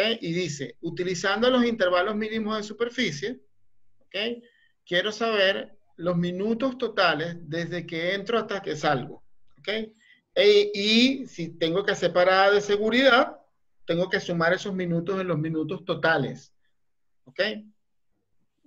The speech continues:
No en los minutos del tiempo de fondo, sino en los minutos totales. Entonces, hagámoslo poco a poco, obviamente. Lleguemos al primer, eh, segmento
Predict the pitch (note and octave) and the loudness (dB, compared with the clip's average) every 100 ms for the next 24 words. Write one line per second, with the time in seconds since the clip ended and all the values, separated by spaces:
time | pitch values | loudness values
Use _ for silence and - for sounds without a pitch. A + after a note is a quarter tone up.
0 | - D#3+ E3+ F#3 A3 G#3+ F#3 F#3 A3 F#3+ | -8 4 6 8 6 6 4 2 0 2
1 | F#3 E3+ F#3+ - E3+ C3 B2 C#3+ C#3+ C#3+ | 2 2 2 2 2 2 0 -2 0 2
2 | F3 E3+ D#3 D3+ D3+ D#3 C#3 - - - | 2 0 -2 -4 -6 -8 -8 -10 -14 -20
3 | - - - - _ _ _ _ _ _ | -20 -20 -20 -20 _ _ _ _ _ _
4 | _ - E3+ D#3+ G3+ G3+ - - E3+ F3+ | _ -4 -4 0 0 0 -2 -2 2 4
5 | G3+ B3 A#3 G#3+ G#3+ G3 D#3 - - - | 4 4 2 0 0 2 2 0 -8 -18
6 | - - C#3 D#3 F3 C3+ - - _ _ | -20 -20 -8 -4 -2 -4 -6 -20 _ _
7 | C#3 C#3 D#3+ F#3+ G3 G3 G3+ G#3 G3+ E3 | -6 -4 -2 -4 -2 0 0 0 -4 -2
8 | E3+ F#3 G#3 G3+ G3 F#3 E3 D3+ C3+ B2 | 2 2 2 0 0 0 -2 -6 -12 -16
9 | _ _ _ _ _ _ - F3 F#3+ A#3+ | _ _ _ _ _ _ -2 0 2 2
10 | F#3+ E3+ D4 - | 2 0 -4 -4